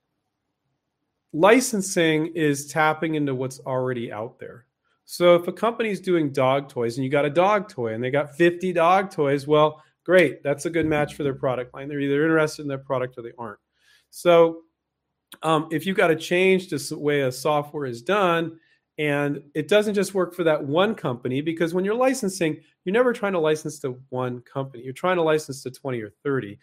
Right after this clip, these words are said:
and you're hoping that one will say yes. You're not playing the numbers game if you try to license to one company. And this applies to software, applies to everything. So if you go, "Oh, it'd be great for this one company, it's for this particular product." And I go, I always say to that inventor, "Great.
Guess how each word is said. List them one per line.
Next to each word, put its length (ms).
and 80
you're 100
hoping 320
that 160
one 220
will 80
say 200
yes. 420
You're 80
not 200
playing 200
the 60
numbers 380
game 300
if 380
you 40
try 140
to 80
license 440
to 80
one 200
company. 380
And 120
this 240
applies 360
to 60
software, 480
applies 320
to 140
everything. 440
So 440
if 80
you 40
go, 160
"Oh, 180
it'd 100
be 80
great 240
for 80
this 180
one 220
company, 340
it's 140
for 180
this 160
particular 500
product." 520
And 100
I 80
go, 240
I 180
always 220
say 180
to 80
that 200
inventor, 320
"Great. 520